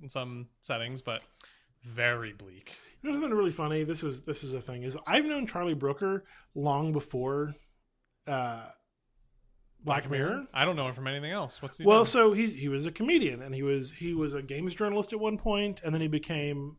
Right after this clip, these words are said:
Speaker 2: uh, most famous for a show called Screen Wipe,
Speaker 1: Hmm.
Speaker 2: uh, where he, it was a, a T V series about T V series.
Speaker 1: Okay.
Speaker 2: Um, and sort of about, like, really good T V or how T V works.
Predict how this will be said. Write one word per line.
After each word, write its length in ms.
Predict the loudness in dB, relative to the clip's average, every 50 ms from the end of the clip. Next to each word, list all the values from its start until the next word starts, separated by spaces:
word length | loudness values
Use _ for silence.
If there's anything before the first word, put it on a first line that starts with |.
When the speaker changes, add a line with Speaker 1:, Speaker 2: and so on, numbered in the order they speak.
| _ -6
Speaker 2:
uh, 320 | -4 -4 -4 -4 -6 -6
most 320 | -4 0 0 2 2 0 -2
famous 240 | -4 -2 -2 -2 -4
for 160 | -4 -4 -6 -6
a 40 |
show 180 | -4 -4 -4 -6
called 220 | -6 -6 -10 -10 -10
Screen 360 | -12 -10 -6 -4 -2 0 0
Wipe, 320 | 0 -2 -4 -10 -14 -16 -18 -18 -18 _ _ _ _ -20 -20 -10 -8 -6
Speaker 1:
Hmm. 140 | -6 -6 -8 -12 -16 _ _
Speaker 2:
uh, 360 | 0 4 4 4 6 4 2 0
where 260 | 0 0 0 0 0
he, 800 | -2 -2 0 2 2 2 2 2 0 0 0 -2 -2 -4 -8 -12 _ _ _ -4
it 80 | -2
was 220 | 0 2 2 2 2
a, 140 | 0 -2 -4 -6
a 100 | -10 -10
T 220 | -10 -4 -2 0 2
V 160 | 2 2 0
series 420 | 0 0 2 4 4 4 4 4
about 520 | 2 0 -2 -2 -4 -4 -2 -4 -4 -8 -12 _ _ _
T 160 | -8 -4 0 4
V 160 | 6 6 6
series. 720 | 6 4 -2 -8 -12 -16 -18 _ -14 -12 -12 -12 -14 -18 -20 _ _ _ _ -10
Speaker 1:
Okay. 180 | -6 -6 -6 -6 -8 -12 -20 -12 -6
Speaker 2:
Um, 300 | 0 2 2 2 2 0
and 100 | -2 -4
sort 140 | -2 -2 -2
of 100 | 0 -2
about, 420 | -2 -2 -2 -4 -4 -4 -6 -6
like, 220 | -8 -10 -10 -10 -10
really 220 | -8 -8 -8 -4
good 260 | -4 -2 -2 -2 -2
T 160 | -2 -2 0
V 240 | 0 0 2 2 2
or 100 | 2 0
how 200 | 0 -2 -2 -2
T 180 | -2 -2 -4 -6
V 160 | -6 -6 -8
works. 720 | -6 -4 -2 -2 -2 -2 -4 -8 -12 -12 -12 -12 -12 -14